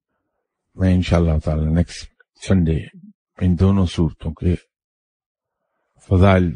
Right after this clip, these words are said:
अर्ज करने की कोशिश करूंगा। मैं आज ही कर देता, लेकिन अभी सिर्फ चूंकि मेरे पास है ही सात मिनट, तो मुश्किल होगा। ये किसी ने सवाल पूछा है कि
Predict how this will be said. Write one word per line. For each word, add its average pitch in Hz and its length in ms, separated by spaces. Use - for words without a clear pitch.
अर्ज 85 200
करने 85 280
की 80 120
कोशिश 80 320
करूंगा। 82 320
मैं 78 240
आज 101 180
ही 110 100
कर 101 200
देता, 92 280
लेकिन 98 280
अभी 87 200
सिर्फ 87 320
चूंकि 82 220
मेरे 87 260
पास 82 280
है 90 60
ही 101 200
सात 85 240
मिनट, 82 220
तो 87 120
मुश्किल 90 380
होगा। 73 220
ये 113 200
किसी 113 320
ने 104 520
सवाल 107 380
पूछा 92 300
है 95 200
कि 85 220